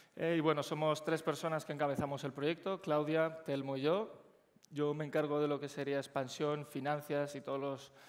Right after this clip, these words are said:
protocolos y sistemas de la cocina. Telmo se encarga de lo que son influencers, contenidos y P R.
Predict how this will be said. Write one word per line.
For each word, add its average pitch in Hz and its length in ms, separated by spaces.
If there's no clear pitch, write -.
protocolos 147 580
y 139 40
sistemas 139 560
de 139 100
la 139 100
cocina. 170 480
Telmo 151 320
se 151 140
encarga 147 400
de 139 100
lo 135 140
que 143 160
son 143 260
influencers, 139 800
contenidos 139 760
y 131 180
P 143 220
R. 196 260